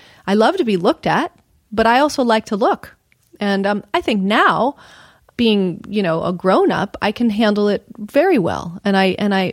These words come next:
but I had all those years to really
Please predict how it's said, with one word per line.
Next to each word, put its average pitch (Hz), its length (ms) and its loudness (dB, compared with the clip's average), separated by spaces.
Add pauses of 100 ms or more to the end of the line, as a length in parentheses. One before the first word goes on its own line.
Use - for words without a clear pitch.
(160)
but 214 120 2
I 202 80 4
had 208 240 -4
all 262 220 4
those 214 240 0
years 208 460 0
to - 120 -8
really 185 480 2